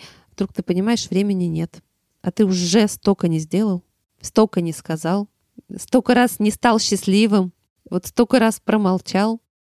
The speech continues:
Вот это мне страшно, да, потому что я думаю, что я бы хотела,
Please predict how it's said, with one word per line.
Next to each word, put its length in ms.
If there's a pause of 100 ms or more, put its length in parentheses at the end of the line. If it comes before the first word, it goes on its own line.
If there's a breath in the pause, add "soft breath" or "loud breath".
(160)
Вот 260
это 200
мне 160
страшно, 560
да, 360
потому 340
что 220
я 120
думаю, 320
что 300 (1000 soft breath)
я 280
бы 120
хотела, 920